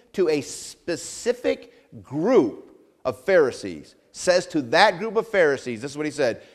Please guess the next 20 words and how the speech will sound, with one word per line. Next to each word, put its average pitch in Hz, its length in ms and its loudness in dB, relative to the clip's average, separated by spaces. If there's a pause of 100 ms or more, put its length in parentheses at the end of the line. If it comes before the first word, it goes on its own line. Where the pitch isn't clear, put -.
(120)
"You 143 260 0
will 143 380 0
not 208 300 -2
come 190 180 -6
unto 143 240 -6
me 101 360 -10 (240)
that 117 140 -4
you 123 120 -4
might 113 240 -6
have 107 180 -8
life." 90 380 -10 (260)
This 127 100 -6
is 139 40 -10
what, 160 160 -4
listen, 131 180 -8
let 98 180 -16
me 123 120 -8
say 175 100 -2
it 175 60 0
again. 120 260 -2